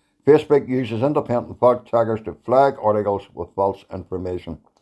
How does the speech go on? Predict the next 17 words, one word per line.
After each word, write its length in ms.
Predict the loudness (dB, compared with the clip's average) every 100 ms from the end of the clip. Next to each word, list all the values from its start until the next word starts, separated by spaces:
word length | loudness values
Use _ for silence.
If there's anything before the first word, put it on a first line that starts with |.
| _ _ _ _ _
Friends, 520 | 6 8 6 2 -10 _ _ _ _ _ _ _ _ _ _ _ _ _ _ _ _ _ _ _ _ 4
I 380 | 6 6 4 0
am 380 | -2 0 -2 -8 -2
no 400 | 2 2 0 -6 0
goat's 400 | 0 0 -6 -6
toe, 500 | 0 0 0 -4 -12 _ -8
what 180 | -6
they 80 | -6
say 460 | -4 0 2 2 -4 _
in 260 | -6 -6 -8 -8
Ireland, 460 | -4 -4 -4 -8 _ _ _ _ -12
or 80 | -6
Northern 420 | 0 2 2 2
Ireland, 340 | 0 -2 -6
should 160 | -8 -6
I 120 | -6
say. 300 | -6 -6 -8